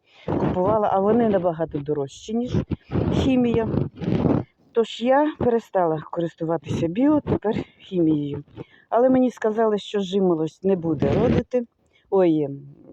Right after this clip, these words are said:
лохина, я купувала тоді лохину, що лохина не буде родити без сірки. Ну, а це ж мікро-, е, елемент хімічний. Тож, я думаю, в цьому році я підживила усе.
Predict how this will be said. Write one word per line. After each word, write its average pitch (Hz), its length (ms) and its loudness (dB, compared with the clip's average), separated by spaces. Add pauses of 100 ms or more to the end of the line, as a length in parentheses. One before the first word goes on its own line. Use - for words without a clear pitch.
(180)
лохина, 170 480 2
я 143 140 0
купувала 151 500 -4
тоді 147 240 -12
лохину, 180 420 -2 (520)
що - 480 -2
лохина 233 460 0
не 214 140 0
буде 170 320 0
родити 214 600 0
без 196 440 -2 (520)
сірки. 185 580 -4 (400)
Ну, 254 240 0
а 233 80 0
це 196 220 -4
ж - 320 -14
мікро-, 190 480 -4
е, 110 300 -2 (180)
елемент 190 420 0
хімічний. 147 520 -8 (1400)
Тож, 330 300 -2
я 349 200 4
думаю, 262 640 4 (180)
в - 120 -20
цьому 226 240 2
році 262 280 2
я 220 120 2
підживила 208 720 2
усе. 156 500 -4